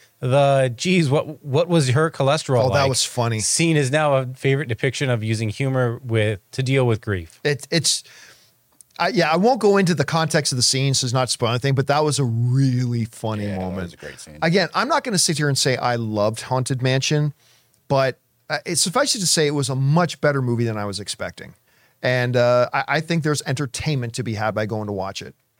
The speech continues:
Speaker 2: All right, what's next?
Speaker 1: All right, we've got Sam Fisher, who writes one of two. "Hey, John, on Wednesday, I'm going to, uh, oh, a Broad-, sh-, a Broadway show called The Shark Is Broken about the making of Jaws.
Speaker 2: Oh,
Speaker 1: It's a
Speaker 2: nice.
Speaker 1: three-man show with Colin Donnell,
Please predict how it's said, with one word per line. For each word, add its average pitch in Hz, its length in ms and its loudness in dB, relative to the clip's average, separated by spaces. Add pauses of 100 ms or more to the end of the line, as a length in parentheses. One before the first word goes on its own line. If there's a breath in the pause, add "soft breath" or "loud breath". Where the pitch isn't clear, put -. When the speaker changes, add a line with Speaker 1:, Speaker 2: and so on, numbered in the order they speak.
(140)
Speaker 2:
All 151 80 0
right, 120 160 -2
what's 131 200 0
next? - 280 -8 (760 loud breath)
Speaker 1:
All 180 360 4
right, 113 380 -2
we've 135 180 -4
got 139 540 0
Sam 175 300 2
Fisher, 190 400 2
who 175 140 6
writes 160 420 0
one 160 160 2
of 147 100 0
two. 226 480 0
"Hey, 202 220 2
John, 196 340 2
on 175 140 4
Wednesday, 190 320 2
I'm 160 120 2
going 165 260 2
to, 151 300 -2
uh, 147 340 2 (100)
oh, 135 220 2
a 120 60 2
Broad-, 165 280 2
sh-, - 200 -4
a 143 120 0
Broadway 170 340 2
show 131 240 2
called 135 240 0
The 120 80 2
Shark 147 340 0
Is 117 120 -2
Broken 127 500 0 (300 loud breath)
about 135 160 0
the 123 80 0
making 135 320 0
of 110 100 -2
Jaws. 127 420 2
Speaker 2:
Oh, 180 60 6
Speaker 1:
It's 349 80 2
a - 40 2
Speaker 2:
nice. 117 180 2
Speaker 1:
three-man 180 400 2
show 135 320 2
with 135 180 2
Colin 147 380 2
Donnell, 123 460 2